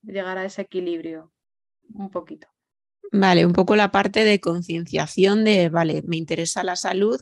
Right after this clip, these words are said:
Speaker 2: pero realmente cómo estoy gestionando esta salud, ¿no? En plan,
Speaker 1: Claro.
Speaker 2: ¿de dónde está viniendo todo? Entonces, entiendo un poco por lo que cuentas que, que tú haces la propia recolección de tu, de las plantas a la hora de hacer tú los preparados. ¿Nos puedes contar un poco sobre, bueno, no sé,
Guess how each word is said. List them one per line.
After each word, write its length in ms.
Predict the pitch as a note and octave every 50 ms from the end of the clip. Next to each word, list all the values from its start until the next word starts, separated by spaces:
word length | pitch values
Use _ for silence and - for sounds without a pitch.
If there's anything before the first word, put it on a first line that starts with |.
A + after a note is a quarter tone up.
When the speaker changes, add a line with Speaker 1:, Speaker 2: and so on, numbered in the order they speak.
| _ _
Speaker 2:
pero 340 | - A3 G#3 G3+ G#3 A3 A#3
realmente 520 | A#3 F#3+ F#3+ F#3 F3 F3+ F3 F#3+ F3 G#3 F3
cómo 180 | F#3 F#3 F3+
estoy 180 | F3 - - F#3
gestionando 520 | - G#3+ G3+ - - F3 E3 D#3+ E3+ E3
esta 200 | F3 - - F#3
salud, 360 | - - F3+ D3+ C3+ - - -
¿no? 320 | F3 E3 F3+ A#3 C4+ - _
En 100 | F#3+ F3
plan, 280 | F3 E3 D#3+ D#3 D#3+ D#3+
Speaker 1:
Claro. 120 | D#3+ - - - - - - _ _
Speaker 2:
¿de 140 | - F3+ G#3
dónde 180 | F3 F3+ G#3 G3+
está 180 | F#3 - E3+ E3+
viniendo 380 | E3+ E3 E3+ E3 E3 D#3+ D#3
todo? 380 | D#3+ - D#3 D3+ D#3 D3+ C#3+ - _ _ - - - - - - - _ _
Entonces, 600 | - F#3+ F3+ E3 G3 F#3+ F#3 A3 A3+ B3 C4 - _ _ -
entiendo 280 | G3+ G3 F#3 G3 G#3
un 40 | A3 G3+
poco 180 | A3 G#3 A3
por 140 | A3 A#3 A3+
lo 80 | G#3+ G3+
que 120 | G3+ G3+
cuentas 680 | F#3+ - F#3 F#3 F#3 G3 - A#3 A#3+ A#3+ C#4+ - - _
que, 380 | - F#3 F#3 E3+ E3 E3 D#3+ D#3+ - _ _ _ _
que 140 | - F3+ E3+
tú 120 | E3+ F3 F3
haces 200 | F3+ F#3+ G#3+ G3+
la 120 | G3 F#3 F3
propia 260 | F#3 F3+ E3+ G3 G3
recolección 760 | F#3 G3 F#3 - F3 E3+ E3 - - - F3+ F#3+ G#3+ B3 - _
de 160 | - F#3 E3+
tu, 240 | E3+ - F3 E3+ F3 -
de 180 | A#3 E3+ E3+
las 160 | E3+ D#3+ E3
plantas 400 | - - E3+ D#3+ E3 E3+ A3 -
a 60 | A3+ G3+
la 60 | F3
hora 100 | E3 F3+
de 60 | F3+
hacer 240 | E3+ E3 - F3 - -
tú 100 | - G3+
los 160 | G3+ G3+ -
preparados. 460 | - G#3 E3 E3+ E3 E3+ E3 E3+ E3+
¿Nos 140 | E3+ E3 -
puedes 180 | - F#3 F3+
contar 240 | - G#3 G3+ G#3+ G3
un 80 | F#3+ F#3+
poco 200 | G3+ F#3+ G3 G3
sobre, 500 | - - F#3 F3 F3 F3+ F3 E3+ E3 -
bueno, 240 | - F3+ E3+ E3 D#3+
no 100 | D#3 D#3+
sé, 240 | - - D3+ E3